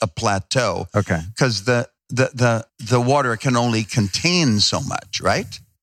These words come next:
Speaker 1: So, um, it's, it's probably better to take one and then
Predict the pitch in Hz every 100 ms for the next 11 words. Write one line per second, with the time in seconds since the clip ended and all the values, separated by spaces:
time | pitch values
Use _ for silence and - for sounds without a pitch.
0 | _ _ - - - - - - 151 135
1 | 131 135 - 131 123 123 117 101 _ _
2 | - 127 - 135 120 - 131 156 143 117
3 | 120 110 117 117 107 107 - 117 104 107
4 | 110 117 120 107 95 104 104 95